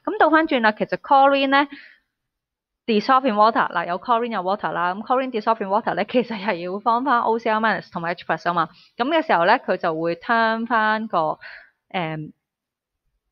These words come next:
blue litmus paper red and then white咯，係啦。咁所以咧，例如呢條咁樣啦，咁點樣答咧？咁就係頭先嗰個啦，我加少少H C L啦。咁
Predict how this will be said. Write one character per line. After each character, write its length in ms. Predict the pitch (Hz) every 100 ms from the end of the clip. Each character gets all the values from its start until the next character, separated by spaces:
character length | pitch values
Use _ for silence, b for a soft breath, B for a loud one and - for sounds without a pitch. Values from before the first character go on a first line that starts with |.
| _ _ -
blue 280 | 254 240
litmus 340 | 233 233 233 226
paper 260 | 220 208
red 240 | 202 214 -
and 160 | 170
then 220 | 156 180 165
white 280 | 175 - -
咯， 240 | 180 - _ _ _ _ _ _ _ _ -
係 100 | -
啦。 120 | 180 - B B B B
咁 340 | 196 202 311 381
所 180 | 269
以 120 | 277 302
咧， 160 | 311
例 80 | 240
如 60 | 185
呢 180 | 208 269
條 220 | 240 170
咁 100 | 165
樣 160 | 185
啦， 120 | 202 190
咁 160 | 196
點 80 | 233
樣 160 | 233 254
答 180 | 220 -
咧？ 380 | 214 226 220
咁 120 | 214 226
就 80 |
係 60 | -
頭 160 | - 170
先 500 | 220 220 233 233 220
嗰 120 | 196
個 160 | 208
啦， 200 | 208 220 -
我 100 | 190
加 200 | 226 226
少 160 | 226 190
少 100 | 202
H 220 | 208 -
C 80 | 220
L 100 | 180
啦。 240 | 190
咁 60 | 214